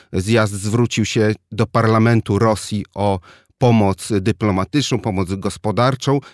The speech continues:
nawet właśnie nie do Putina, nie do prezydenta, tylko do parlamentu rosyjskiego. A dzień później, kiedy właśnie Putin miał te swoje orędzie, w żaden sposób się nie odniósł do tych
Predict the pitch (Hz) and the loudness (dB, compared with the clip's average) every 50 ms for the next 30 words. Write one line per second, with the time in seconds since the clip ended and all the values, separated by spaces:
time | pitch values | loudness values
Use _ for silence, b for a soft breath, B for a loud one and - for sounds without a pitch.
0 | B - 107 117 123 123 127 123 127 - - 131 131 143 160 170 156 156 - - | B -2 0 0 2 2 2 0 -2 0 0 2 2 4 4 2 2 0 0 0
1 | 180 170 - - 160 131 113 85 58 - - _ _ _ _ _ _ _ _ - | -2 -2 0 2 2 2 2 2 0 -4 -12 _ _ _ _ _ _ _ _ -2
2 | 117 131 127 123 - - 107 95 90 95 113 131 147 - 214 214 240 208 - 247 | 0 0 0 0 -2 -2 -2 -2 -2 -2 -2 -2 -2 -4 -6 -6 -8 -8 -8 -8
3 | 202 240 226 220 208 - _ 208 202 208 196 196 196 175 151 - 113 104 104 - | -4 -4 -4 -4 -6 -6 _ -4 -2 0 0 2 2 0 0 0 -2 -4 -4 -4
4 | - 101 92 - - - 95 98 95 78 B B B B B B B B B - | -6 -8 -10 -8 -8 -8 -6 -6 -8 -10 B B B B B B B B B -2
5 | 131 135 127 120 120 - - _ 127 117 113 151 175 180 175 - 180 170 160 143 | 0 2 2 2 0 -4 -8 _ -8 -2 0 2 2 2 0 0 2 2 2 2
6 | 143 156 147 143 - - 104 98 98 92 101 95 - 104 90 - 107 - - 107 | 2 0 0 0 -2 -2 -4 -4 -4 -4 -6 -6 -6 -8 -6 -6 -8 -8 -6 -4
7 | 110 110 110 113 110 110 107 - - 113 107 - - - - 113 107 113 117 - | -2 0 0 2 0 0 -2 -2 -2 -2 -2 -4 -8 -6 -4 -2 0 0 -2 0
8 | 123 147 151 160 160 156 151 127 139 151 156 B B B B B B _ _ _ | 0 0 2 2 2 2 2 2 2 0 0 B B B B B B _ _ _
9 | _ 113 113 113 151 160 156 147 147 139 - - - 131 123 - 127 113 - - | _ -6 -2 0 2 2 2 2 2 2 0 0 -2 -2 -2 -2 -4 -6 -2 0
10 | 120 113 113 110 110 - - - 135 123 117 135 139 151 151 - - 139 127 131 | 2 2 4 2 2 0 0 0 0 2 4 4 4 2 2 -2 -6 -8 -6 -6
11 | 143 - 147 135 - | -4 -4 -6 -8 -8